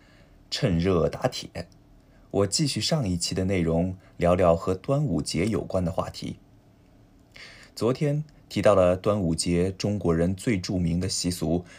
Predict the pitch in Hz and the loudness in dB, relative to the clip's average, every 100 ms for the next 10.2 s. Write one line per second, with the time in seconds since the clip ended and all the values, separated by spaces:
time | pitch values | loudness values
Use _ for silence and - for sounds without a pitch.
0 | - 90 80 - - - - 151 - - | -4 -2 -2 -4 -2 -2 -2 -4 -4 -10
1 | - _ _ - - - - _ _ - | -14 _ _ -20 -20 -20 -20 _ _ -20
2 | - - - - 135 120 131 165 143 87 | -20 -20 -18 -2 2 2 2 2 2 2
3 | 85 73 87 - - 101 95 107 92 82 | 2 2 0 -6 -4 -2 0 0 0 0
4 | 80 82 85 - - - - - - - | 0 0 -2 -2 -6 -6 -8 -8 -8 -10
5 | - - _ - - - - - 92 87 | -18 -20 _ -20 -20 -20 -20 -2 0 2
6 | 82 80 - 123 147 85 85 92 87 85 | 0 0 0 0 0 0 0 0 -2 0
7 | 80 - - - 95 80 82 - 82 - | -2 -2 -12 -4 -2 -2 -4 -4 -6 -6
8 | - - _ - _ - - _ - - | -10 -12 _ -20 _ -20 -20 _ -20 -20
9 | - - 107 92 92 104 104 147 151 87 | -8 -2 0 2 2 0 -2 0 0 0
10 | 78 - | -2 -6